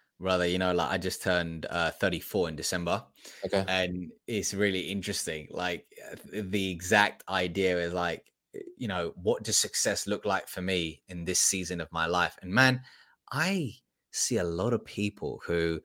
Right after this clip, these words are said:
Speaker 1: you know, for example, have financial success, like crazy financial success, but dude,
Speaker 2: Mm-hmm.
Speaker 1: they're so deeply unhappy. And they're, they're financially rich, but spiritually, emotionally, and physically broke.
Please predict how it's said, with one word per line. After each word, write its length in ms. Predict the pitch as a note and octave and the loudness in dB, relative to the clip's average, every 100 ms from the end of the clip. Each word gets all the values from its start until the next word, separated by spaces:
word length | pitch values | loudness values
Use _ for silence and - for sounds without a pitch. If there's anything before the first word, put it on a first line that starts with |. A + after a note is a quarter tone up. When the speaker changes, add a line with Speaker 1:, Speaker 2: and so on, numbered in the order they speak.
| - - - _ _ _ | -10 -20 -20 _ _ _
Speaker 1:
you 80 | G#2 | -4
know, 160 | F#2 | -2
for 140 | E2+ F#2 | -2 -2
example, 880 | E2 F2+ F2+ F2 - E2+ D#2+ D#2 - _ _ _ _ _ _ _ _ | 0 2 2 0 -2 -2 0 -2 -8 _ _ _ _ _ _ _ _
have 500 | - - - A#2+ A#2+ | -4 2 8 8 6
financial 840 | - - A2 G#2 G2 G2+ G2+ - E2+ | 2 -2 2 2 2 2 0 -2 -2
success, 460 | - - - C#2 | -4 -2 -2 -2
like 140 | - - | -6 -6
crazy 680 | - - - B2 A#2+ G#2 G2 | -4 -4 -4 -4 -2 -2 -4
financial 460 | - F#2 F2 - | -4 -6 -6 -6
success, 500 | - E2 - - - - | -6 -6 -6 -8 -10 -12
but 180 | E2 - | -14 -8
dude, 280 | A2 F#2+ E2+ | -4 -4 -6
Speaker 2:
Mm-hmm. 120 | G2+ | -10
Speaker 1:
they're 120 | F#2+ - | -8 0
so 640 | - - - - G#2 F#2 F2 | 2 2 0 -4 -4 -6 -6
deeply 380 | - F#2+ - F#2 | -8 -6 -6 -6
unhappy. 680 | E2+ E2 F2+ F2 - G#2 C3 _ _ _ - | -6 -8 -8 -8 -8 -8 -8 _ _ _ -12
And 140 | G2 G#2 | -2 2
they're, 220 | G#2+ G#2 - _ | 4 2 -2 _
they're 80 | - | -6
financially 920 | G2+ - B2 B2 B2+ C3 D3+ - C#3+ C3+ | -6 -2 4 6 8 8 6 4 4 4
rich, 500 | A#2+ A#2+ F2 - - - | 6 4 4 -4 -6 -6
but 160 | F#2+ F2+ | -6 2
spiritually, 1080 | - - - - B2+ A#2 - A2+ G2+ G2+ - | 6 8 8 8 8 8 2 2 0 -2 -4
emotionally, 640 | F#2+ F#2+ A2 A#2 - F#2+ | -4 2 4 4 2 -2
and 100 | E2+ | -4
physically 600 | D#2 - G#2 F2+ - D#2 D2+ | -6 -2 0 0 -6 -12 -14
broke. 420 | - E2+ F2 - | -6 0 0 -2